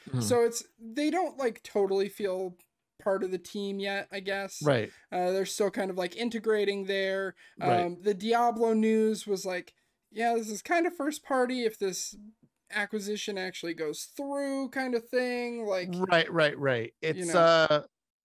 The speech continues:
Speaker 1: yeah, and then we had, like, there was a Call of Duty reveal that I wonder why wasn't a part of this showcase. Also kinda
Speaker 2: Yeah.
Speaker 1: s-, also kinda strange.
Speaker 2: Mm-hmm.
Speaker 1: So, it's odd, but again, when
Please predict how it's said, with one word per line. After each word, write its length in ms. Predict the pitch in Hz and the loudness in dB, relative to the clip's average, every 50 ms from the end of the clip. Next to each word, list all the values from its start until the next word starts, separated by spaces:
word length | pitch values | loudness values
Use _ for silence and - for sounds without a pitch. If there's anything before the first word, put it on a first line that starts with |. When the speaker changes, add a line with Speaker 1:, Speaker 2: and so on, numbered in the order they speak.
| _ _ _ _ | _ _ _ _
Speaker 1:
yeah, 340 | - 165 190 202 202 196 170 | -2 2 4 6 6 6 4
and 80 | 170 | 4
then 100 | 175 185 | 2 2
we 80 | 185 190 | 0 0
had, 180 | 180 190 190 180 | 2 2 2 0
like, 240 | 180 175 170 170 - | 0 -2 -4 -4 -4
there 220 | 135 127 151 156 | -8 -4 -4 -2
was 120 | 160 151 139 | -2 -2 -4
a 60 | 135 | -6
Call 260 | - - 165 151 156 | -6 -4 -4 -2 -2
of 140 | 156 135 110 | -2 -4 -4
Duty 340 | 113 127 135 139 151 151 147 | -6 -6 -4 -2 -2 -2 -2
reveal 480 | 143 147 143 127 139 143 147 147 143 | -2 -2 -4 -2 -2 -2 -2 -2 -2
that 280 | 131 127 117 113 104 107 _ _ _ _ _ _ _ _ _ _ _ | -2 -2 -4 -4 -6 -8 _ _ _ _ _ _ _ _ _ _ _
I 100 | - 127 | -2 -2
wonder 260 | 123 123 135 135 135 127 | -2 -2 -2 -2 -2 -2
why 140 | 113 123 131 | 0 0 0
wasn't 280 | 127 131 131 120 131 | 0 0 -2 -2 -4
a 40 | 120 | -6
part 200 | - - 139 127 117 | -6 -4 -4 -4 -4
of 80 | 107 | -4
this 140 | 104 120 120 | -4 -6 -6
showcase. 720 | - - 147 147 143 - 151 156 156 147 - - - - _ - - - - | 0 0 0 0 0 0 -2 -2 -2 -2 -6 -12 -16 -18 _ -20 -20 -14 -2
Also 200 | 185 - 131 - 175 | 0 0 2 2 2
kinda 160 | 175 175 180 180 | 2 2 2 2
Speaker 2:
Yeah. 80 | - - | 0 0
Speaker 1:
s-, 240 | - - - - _ | -2 -4 -12 -10 _
also 200 | - 156 143 - | -4 -4 -2 -4
kinda 260 | 160 - 170 180 180 | -6 -4 0 0 0
strange. 440 | 160 - - 190 185 185 185 175 - _ - - - - | -2 2 2 2 4 4 2 0 -4 _ -20 -20 -18 -16
Speaker 2:
Mm-hmm. 280 | 190 165 165 165 160 156 160 | -16 -12 -10 -10 -12 -12 -14
Speaker 1:
So, 600 | - - - 202 190 185 185 185 185 185 185 175 - - - - - | -14 0 4 6 8 10 10 8 6 6 2 -2 -6 -14 -20 -6 -4
it's 200 | 185 170 - - | -4 -4 -4 0
odd, 420 | - 160 160 160 165 180 190 170 147 | 2 6 6 8 8 6 4 2 4
but 160 | 160 160 160 | 4 6 6
again, 260 | 170 175 170 160 143 139 | 6 4 2 0 0 0
when 160 | 147 165 165 | 0 -2 -2